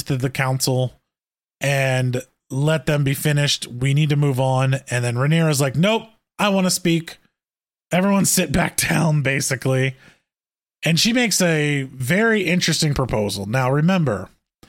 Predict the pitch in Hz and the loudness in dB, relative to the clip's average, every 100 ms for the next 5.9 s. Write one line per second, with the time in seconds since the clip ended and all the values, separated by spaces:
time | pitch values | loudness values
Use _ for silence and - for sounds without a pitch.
0 | _ _ _ 147 147 143 185 - - 175 | _ _ _ -2 0 2 2 0 0 2
1 | 165 160 160 - - 123 139 135 - 175 | 2 2 0 -4 -4 -2 0 0 0 0
2 | 160 135 151 139 135 139 127 - 127 117 | 0 0 0 0 -2 0 0 0 -2 -2
3 | 113 110 113 113 127 139 139 120 113 110 | 0 0 0 0 0 2 2 0 -2 -4
4 | - _ _ _ _ _ _ - 123 113 | -8 _ _ _ _ _ _ -4 0 0
5 | 113 - - 151 156 160 160 156 151 | -2 -2 0 2 2 4 4 2 -2